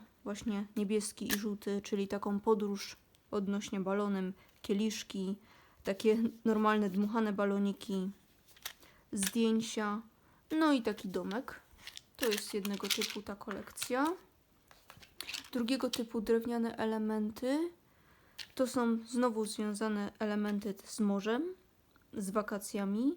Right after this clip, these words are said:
No tutaj widzimy właśnie palmy, kotwice,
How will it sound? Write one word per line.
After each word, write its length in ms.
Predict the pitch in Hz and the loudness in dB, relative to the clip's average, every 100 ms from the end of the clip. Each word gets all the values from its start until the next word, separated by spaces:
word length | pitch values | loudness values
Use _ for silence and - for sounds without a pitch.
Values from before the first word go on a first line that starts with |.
| - - - - - - - - - | -4 -20 -20 -20 -20 -20 -20 -8 2
No 180 | 320 330 | 4 4
tutaj 300 | 302 285 226 | 4 4 4
widzimy 380 | 226 240 220 | 2 4 4
właśnie 380 | 202 202 - 208 | 2 -2 -4 -6
palmy, 680 | 202 - 254 247 233 214 202 202 | -6 0 4 4 4 4 0 -2
kotwice, 920 | 208 202 - 233 226 - 214 202 202 | -4 -6 -2 -2 0 0 0 2 0